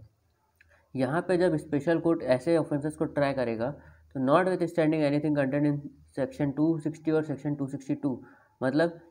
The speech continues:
ये दो सेक्शन में कुछ भी लिखा हो उससे फ़र्क नहीं पड़ता। स्पेशल कोर्ट उन ऑफेंसेस को जो कि तीन साल से कम के हैं उनको ट्राई करेगा in a summary way और in accordance with the procedure prescribed in two sixty three to two sixty five। जो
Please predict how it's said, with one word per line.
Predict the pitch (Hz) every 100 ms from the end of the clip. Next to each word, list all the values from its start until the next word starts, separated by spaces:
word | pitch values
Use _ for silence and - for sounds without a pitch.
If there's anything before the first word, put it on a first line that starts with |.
| -
ये | 123 170
दो | 175
सेक्शन | 175 156 165 165
में | 170
कुछ | 165 - 160 156
भी | 185
लिखा | 165 -
हो | 151 170 -
उससे | - - 160
फ़र्क | 151 143
नहीं | 131 156
पड़ता। | 156 151 175 175 - _ _ _ _ _ _ _ _
स्पेशल | 151 - 165 160 196
कोर्ट | 180 147 160 156 - - _ -
उन | 175 170
ऑफेंसेस | 160 147 135 143 135
को | 120
जो | 139
कि | 143 160
तीन | 156 160
साल | 156 147
से | 156
कम | 156 151 151
के | 143
हैं | 139 151 - - _ -
उनको | 139 175
ट्राई | 170 175 147 160
करेगा | 147 147 147
in | 143
a | 139
summary | 143 131 139 175
way | 143 131 139 - _ _ _ _ _
और | - 160 147 151
in | 156
accordance | 147 147 139 160
with | 156 147
the |
procedure | 147 131 131 139 160
prescribed | 180 - 139 135
in | 151 156
two | 143
sixty | 139 139 147
three | 143 143
to | 147 220 - _ _ _ _ 156
two | 147
sixty | 139 - 143
five। | 123 107
जो | 113